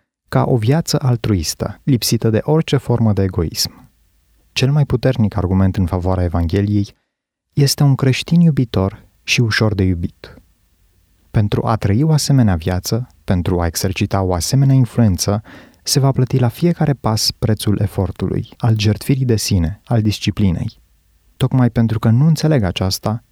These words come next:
mulți sunt descurajați atât de ușor în viața de creștin. Mulți care își consacră în mod sincer viețile în slujba lui Dumnezeu sunt surprinși și dezamăgiți când se confruntă cu obstacole și se lovesc de încercări și încurcături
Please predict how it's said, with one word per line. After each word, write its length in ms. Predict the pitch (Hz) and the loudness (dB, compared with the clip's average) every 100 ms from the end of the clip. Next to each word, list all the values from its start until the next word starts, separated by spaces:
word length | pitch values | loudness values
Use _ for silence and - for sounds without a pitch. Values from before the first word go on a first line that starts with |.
| _ - | _ 0
mulți 360 | 143 170 - | 4 4 2
sunt 260 | - 135 123 | -2 -2 0
descurajați 640 | 113 - 113 104 110 - | -2 0 0 2 0 0
atât 300 | 113 - 160 - | -2 -2 -2 -2
de 80 | 117 | -2
ușor 340 | 110 - 104 | -2 -2 0
în 120 | 101 | 2
viața 280 | 92 92 - | 2 0 0
de 100 | 90 | -2
creștin. 640 | 87 90 - 87 - - - _ _ _ _ _ - | -2 -4 -2 -6 -8 -12 -20 _ _ _ _ _ 0
Mulți 420 | 113 123 151 - | 2 4 0 -2
care 160 | 139 | 0
își 80 | 131 | 0
consacră 460 | - 120 - 117 117 | 2 0 0 0 2
în 100 | 110 | 4
mod 200 | 113 107 | 2 0
sincer 420 | - 135 120 87 | 0 0 2 -2
viețile 400 | 80 90 - 95 | 0 -2 0 0
în 80 | 92 | 0
slujba 380 | - 98 87 90 | -2 -4 -2 -2
lui 120 | 90 | -2
Dumnezeu 560 | 92 90 87 101 107 - _ _ - | 0 0 0 0 0 -4 _ _ -12
sunt 260 | - 135 | 0 0
surprinși 500 | - 127 - 160 143 | 0 -4 0 2 2
și 100 | - | 0
dezamăgiți 720 | 95 87 90 90 107 101 - - | -2 0 0 0 0 -2 -6 -10
când 160 | - 127 | -2 0
se 100 | 127 | 0
confruntă 500 | - 117 - 120 117 | 0 0 0 0 0
cu 120 | - | -2
obstacole 580 | 110 - - 127 - 127 | -4 -4 -4 -4 0 -2
și 160 | - 123 | 0 -2
se 100 | 120 | 0
lovesc 360 | 113 117 - | 0 0 0
de 100 | 120 | 0
încercări 500 | 113 - 110 - 151 | 0 0 -2 0 -2
și 100 | - | 0
încurcături 680 | 151 135 - 123 - 113 | 0 0 0 -2 0 0